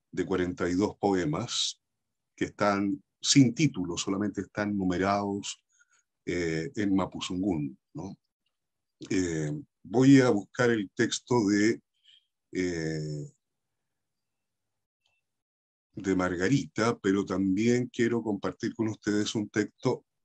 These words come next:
que es el número seis de este libro y que habla más bien, digamos, de un personaje, eh, femenino,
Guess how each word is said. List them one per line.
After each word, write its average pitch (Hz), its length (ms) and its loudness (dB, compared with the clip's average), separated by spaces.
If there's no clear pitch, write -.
que 101 380 -4
es - 320 -4
el 101 160 0
número 107 640 0
seis 107 920 4
de 98 280 0
este 98 600 -2
libro 98 720 0
y 120 80 -8
que - 180 0
habla 127 560 2
más 117 260 -2
bien, 117 340 4
digamos, 110 360 2
de 110 80 -2
un 110 320 -4
personaje, 107 960 -2
eh, 92 420 -2
femenino, 101 800 2